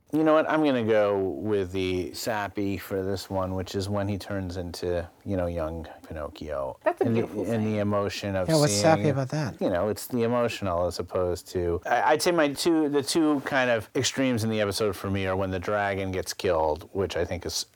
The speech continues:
Speaker 1: super awesome, and then the tugging at the heartstrings when we see August get another chance and get the chance to do it right this time and not make the mistakes he's made in his life, and to see the happiness in, uh, Marco's face when he realizes he's gonna have his son back,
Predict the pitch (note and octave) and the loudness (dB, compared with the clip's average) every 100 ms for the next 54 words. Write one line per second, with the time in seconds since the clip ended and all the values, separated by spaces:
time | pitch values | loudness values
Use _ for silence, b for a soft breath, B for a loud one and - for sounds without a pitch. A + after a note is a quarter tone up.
0 | - - G2 F2 F2 D2+ D#2+ - E2 D#2+ | -10 -4 -2 0 2 4 2 0 -4 -6
1 | G#2 G2+ G2 G2 F#2+ F#2+ F#2+ G2+ F#2+ G#2+ | -4 -2 0 2 2 2 0 -2 0 0
2 | A2 A#2 A#2 A2+ B2+ D3 - F#2+ E2+ F2 | 0 -2 -2 -2 -2 -4 -2 0 0 -2
3 | F#2+ - F#2+ F#2 F#2+ F#2+ - - A2 G#2+ | -8 -6 -4 -2 -2 -4 -6 -4 -2 0
4 | F#2+ G2+ A#2+ A2 - A#2 A2+ A2+ G#2+ - | 0 0 0 -4 -4 -4 -2 -4 -6 -8
5 | G#2+ A#2+ F#2+ - - A2+ G2+ C#2+ E2 - | -8 -8 -10 -14 -10 -4 -4 -4 -10 -8
6 | G2 F#2+ - F#2+ G2+ G2 F2 F#2+ A2 - | -6 -6 -8 -8 -6 -4 -2 -2 -2 -4
7 | A2+ - E2 E2 E2 F2 D#2+ G2+ - - | -6 -6 -8 -8 -8 -10 -8 -12 -12 -10
8 | E2 - D2+ C#2 - - E2+ D2+ D#2 D2+ | -10 -10 -12 -12 -16 -10 -10 -8 -10 -12
9 | D#2 D#2 D#2 D#2 - - - E2 - G2+ | -12 -12 -12 -14 -16 -12 -8 -8 -4 0
10 | G2 F2+ F2+ - F2+ F2 F2 F2 F2 - | 0 0 -4 -4 -6 -6 -6 -6 -6 -8
11 | F2+ E2+ E2 E2+ E2 E2 - E2+ E2+ - | -8 -10 -10 -10 -10 -10 -6 -2 -2 -2
12 | F2 - F#2+ F#2 F2 E2 - G2+ D#2+ D#2+ | -4 -2 -2 0 -2 -6 -10 -10 -8 -10
13 | D#2+ D2+ - E2+ E2 E2+ E2+ - - - | -12 -14 -12 -4 -2 -2 -4 -8 -14 -12
14 | - F2+ F2+ E2+ F2 - G2 G2 D2+ C2 | -8 -6 -6 -8 -8 -6 -6 -4 -6 -8
15 | - | -14